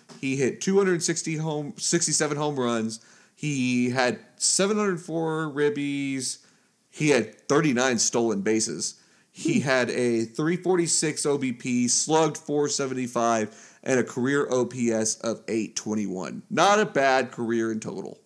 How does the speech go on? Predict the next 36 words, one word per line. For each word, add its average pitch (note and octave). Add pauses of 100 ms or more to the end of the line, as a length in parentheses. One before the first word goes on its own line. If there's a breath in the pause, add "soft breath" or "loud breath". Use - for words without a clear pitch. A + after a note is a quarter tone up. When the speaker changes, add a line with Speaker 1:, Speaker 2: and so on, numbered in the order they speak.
(160)
Speaker 2:
No, D3
not D3+
at B2+
all. D3 (680 soft breath)
Speaker 1:
But B2+
boy, D3+
he C3
was A2
streaky A2+
at -
times, G#2+
wasn't A#2+
he? C#3+ (560 loud breath)
Speaker 2:
Yeah, A3 (140)
and F#3+ (260)
I G3
think C4
he F3+
often C#3+
fell B2+
into, B2
um, A2+ (1900 soft breath)
fell A#3
into G#3
the E3+
position C3
of A2+ (340)
where A#2+
to A2
put -
him. - (760 soft breath)
Speaker 1:
Yeah. A#2+
Speaker 2:
Because C3+
it's C3
almost D3+
like A#2+